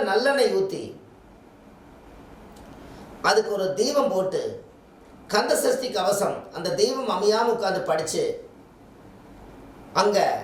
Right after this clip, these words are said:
ஏதாவது ஒரு சக்கரை பொங்கலோ ஏதோ ஒண்ணு செஞ்சு, சாமிக்கும் படைச்சிட்டு,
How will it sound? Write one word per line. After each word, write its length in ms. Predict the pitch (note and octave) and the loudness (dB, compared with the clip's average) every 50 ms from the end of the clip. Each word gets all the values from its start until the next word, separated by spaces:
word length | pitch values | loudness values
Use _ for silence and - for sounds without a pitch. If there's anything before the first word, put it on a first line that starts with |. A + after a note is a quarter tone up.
| - - - - - | -10 -16 -18 -14 -6
ஏதாவது 480 | E3 F#3 G3 A#3 A#3+ C4 C#4+ C#4 - A3+ G#3 | -2 0 2 4 4 4 4 6 4 4 4
ஒரு 180 | F#2+ F#2+ - - - - - - - - - - - - - - - - - - - - - - - | 4 2 0 0 -2 -2 -6 -8 -12 -16 -20 -20 -20 -20 -20 -20 -20 -20 -20 -20 -20 -20 -12 -4 2
சக்கரை 320 | G3+ F#3+ F#3+ - C#4 C4+ - - | 2 2 2 2 2 2 2 2
பொங்கலோ 360 | G#3+ G#3 G3 F#3+ F#3 F#3 D#3+ D3 - | 0 0 0 0 0 0 0 0 -2
ஏதோ 200 | D#3 F3 F#3 A#3+ B3 | -2 0 2 4 4
ஒண்ணு 180 | A3+ G#3+ - - - F3+ | 4 2 0 -2 -4 -4
செஞ்சு, 280 | F3+ F3+ D#3 E3+ D#3+ C#3 - - - - - - - - - - - - - - - - - - - - | -4 -4 -4 -4 -4 -4 -4 -8 -12 -14 -20 -20 -20 -20 -20 -20 -20 -20 -20 -20 -20 -20 -18 -6 0 2
சாமிக்கும் 580 | G3 - C4+ C#4 C#4+ C#4 C#4 C#4 C4+ B3+ - - | 2 4 4 2 2 0 0 -2 -6 -6 -4 -2
படைச்சிட்டு, 460 | - F#3 F#3+ F#3+ - - - D3+ | -2 -2 -2 -4 -4 -6 -6 -4